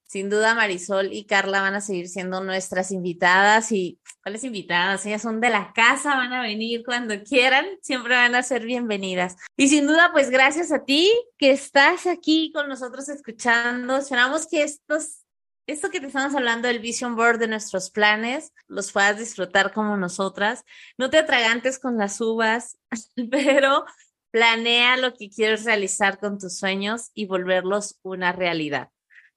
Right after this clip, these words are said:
Recordemos que la motivación te mantiene en movimiento, pero la disciplina te mantiene en crecimiento. Hay que hacer la tarea de arrastrar el lápiz para saber qué objetivos queremos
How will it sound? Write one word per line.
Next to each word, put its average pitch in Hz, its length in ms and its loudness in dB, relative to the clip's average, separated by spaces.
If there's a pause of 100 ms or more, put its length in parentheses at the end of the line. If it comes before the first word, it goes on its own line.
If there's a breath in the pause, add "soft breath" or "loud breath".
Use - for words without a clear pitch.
(100)
Recordemos 240 500 0
que 302 120 0
la 302 100 6
motivación 262 840 2 (400)
te 240 100 4
mantiene 233 400 0
en 277 100 -4
movimiento, 233 800 -2
pero 226 180 2
la 208 140 4
disciplina 233 840 -2
te 226 140 -2
mantiene 190 840 -4
en 170 160 -8
crecimiento. 156 840 -8
Hay 180 140 -6
que 226 120 -6
hacer 233 180 -6
la 240 160 -2
tarea 240 340 0
de 247 80 2
arrastrar 220 480 0
el 233 80 2
lápiz 254 460 0
para 202 180 -2
saber 190 500 0
qué 226 120 2
objetivos 226 680 -4
queremos 180 580 -8